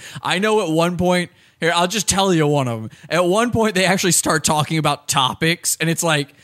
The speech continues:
they talk about the coronavirus. Oh, yeah, let's get the, let's get the, t-, you guys are interesting enough to get your takes on the coronavirus. The entire internet, the only thing anyone is ever talking about is the coronavirus. But no,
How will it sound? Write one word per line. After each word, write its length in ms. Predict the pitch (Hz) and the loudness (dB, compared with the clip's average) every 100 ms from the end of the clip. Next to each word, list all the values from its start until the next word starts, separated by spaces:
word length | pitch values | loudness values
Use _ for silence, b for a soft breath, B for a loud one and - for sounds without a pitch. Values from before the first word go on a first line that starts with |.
| b - | b -4
they 100 | 175 | 0
talk 280 | - 175 185 | 2 2 2
about 260 | 175 170 | 0 0
the 80 | 160 | -2
coronavirus. 840 | - 175 147 139 156 160 151 160 147 | 0 -2 0 2 2 2 0 0 2
Oh, 380 | 165 165 156 160 | 2 2 0 -2
yeah, 220 | 165 156 | 0 0
let's 200 | 156 165 | 0 0
get 200 | 202 - | -2 0
the, 200 | 175 147 b b b | 0 0 b b b
let's 200 | 185 214 | -2 0
get 120 | 302 - | -2 -4
the, 80 | 208 | -10
t-, 160 | - | -12
you 280 | 175 240 339 | -4 -2 -2
guys 340 | - 190 180 170 | 0 0 0 0
are 120 | 180 | -2
interesting 680 | 202 202 185 170 165 - 165 | -2 0 0 0 0 -2 -4
enough 260 | 156 151 143 | 0 -2 -2
to 60 | 143 | -4
get 140 | 143 | -4
your 640 | 107 117 110 165 202 220 208 | -4 -12 -4 -2 0 0 -2
takes 440 | - 160 139 - 139 | 0 0 0 -2 -4
on 80 | 131 | -6
the 60 | |
coronavirus. 720 | - 139 135 127 131 127 135 B B - | -4 -2 -2 0 -2 -2 -4 B B -4
The 120 | 185 | -4
entire 540 | 196 - 262 302 247 | -2 -2 -2 -2 -2
internet, 640 | 233 277 262 190 143 - - | -2 -2 0 0 -2 -4 -10
the 120 | 202 226 | -8 -2
only 360 | 247 269 277 | -2 0 -2
thing 300 | 226 262 247 - | 0 -2 -2 -4
anyone 520 | 285 330 359 330 311 | -2 0 2 0 0
is 120 | 262 | 0
ever 280 | 247 247 269 | 0 0 0
talking 440 | 254 240 240 226 202 | 0 0 -2 -2 -2
about 360 | 175 165 151 B B | 0 0 -2 B B
is 180 | 226 185 | -4 -2
the 80 | 247 | -2
coronavirus. 1040 | - 247 254 285 285 190 185 170 175 - | 0 0 0 0 0 0 0 0 0 0
But 160 | 208 196 | -2 -2
no, 320 | 240 208 | 0 0